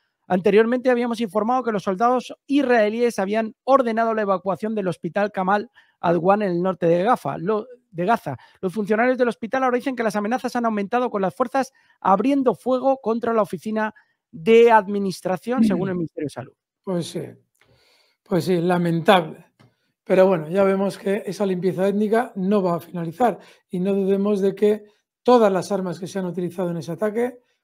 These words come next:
Speaker 2: provienen de Estados Unidos. Seguimos, Miguel.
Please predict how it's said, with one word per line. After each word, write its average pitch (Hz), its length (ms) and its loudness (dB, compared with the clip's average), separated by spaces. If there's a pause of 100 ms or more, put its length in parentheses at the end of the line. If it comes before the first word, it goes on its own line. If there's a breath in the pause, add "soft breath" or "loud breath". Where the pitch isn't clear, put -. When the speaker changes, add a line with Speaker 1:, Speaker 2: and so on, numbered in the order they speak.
(180)
Speaker 2:
provienen 196 460 -2
de 165 80 -6
Estados 175 420 -6
Unidos. - 540 -20
Seguimos, 196 540 -2
Miguel. 165 280 -8